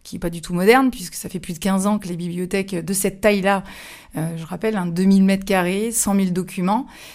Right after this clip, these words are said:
Donc, euh, ces bibliothèques-là, elles ont déjà fait leur transition sur l'automatisation. Et donc, du coup, bah, ces transactions seront, euh, faites, euh, par le biais d'un automate de,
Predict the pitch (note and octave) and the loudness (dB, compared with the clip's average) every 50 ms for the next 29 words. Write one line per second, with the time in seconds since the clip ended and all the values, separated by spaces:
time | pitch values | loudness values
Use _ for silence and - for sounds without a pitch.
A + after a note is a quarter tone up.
0 | - - - E3+ D#3+ D#3+ - F3 E3+ D#3+ - F3+ F3+ F#3 F3 E3 F#3 F3 F3+ F#3 | -10 -6 -4 -4 -4 -4 -4 -4 -4 -2 -2 -2 -2 -2 -2 -2 -2 -2 0 -2
1 | F3 G3 G#3+ G#3+ G3 E3 E3+ E3+ D#3+ D#3+ G#3+ A3+ G#3 A3+ A3 G#3 G#3+ - G#3 F3 | 2 4 4 4 4 2 0 -2 2 4 6 6 8 8 6 6 4 0 0 0
2 | E3+ F3+ - - - F#3+ F3+ F3+ F#3 F#3+ F3+ - - G3+ G3+ G3 F#3+ - - G3 | -2 -4 -6 -4 -2 -2 -2 0 -2 -2 -2 -2 -2 -2 -4 -4 -4 -2 0 2
3 | F#3+ F#3+ F#3+ G3 G#3 F#3+ F#3 F3+ F3+ - F#3 E3+ E3+ - E3+ - A3 A#3+ C#4 D#4 | 4 4 4 2 2 2 2 0 -2 -4 -6 -6 -6 -6 -6 -2 -2 -2 -2 -2
4 | - - - - - - - - - F3 F3 F3+ E3+ E3 D#3+ D3+ F3 E3+ E3 - | -6 -12 -18 -18 -18 -18 -18 -4 -2 0 2 2 0 0 -2 -2 -2 -4 -2 0
5 | A3+ C4 C#4+ A3+ G3+ E3+ C#3+ D#3+ D#3 - - - B3+ B3 B3+ B3 A3 G3+ F3+ F#3+ | 0 2 4 4 4 4 4 2 0 0 2 2 2 2 2 0 0 2 2 2
6 | F3 D#3+ - - A#3+ B3 C4+ C4+ - - - - - - A3+ G#3+ G3 F3 F3+ G#3+ | 0 0 -2 -2 0 -2 -2 -2 -6 -10 -8 -6 -2 2 4 4 4 4 4 2
7 | B3 C4 C4 - - - - - - - - - E3+ E3 D#3+ - - A3 A3+ A3 | 2 2 0 -6 -14 -20 -20 -20 -20 -8 -2 -2 -2 -2 -2 0 0 0 0 2
8 | - - F3+ E3+ E3+ F3+ - - - F3+ F3+ G3 G#3 G3+ F3 F3 E3+ F3 E3+ E3 | -2 -4 -4 -4 -4 -6 -10 -2 2 4 4 6 4 2 0 -4 -6 -4 -6 -6
9 | E3 E3 F3 G#3+ A3 G#3 F#3 E3 E3+ F#3 G3 G3 G3+ F#3+ F3 F3+ F3 D#3+ D3+ E3+ | -4 -2 0 2 2 2 2 2 4 2 2 2 2 2 2 2 0 -2 -4 -4
10 | D#3+ | -6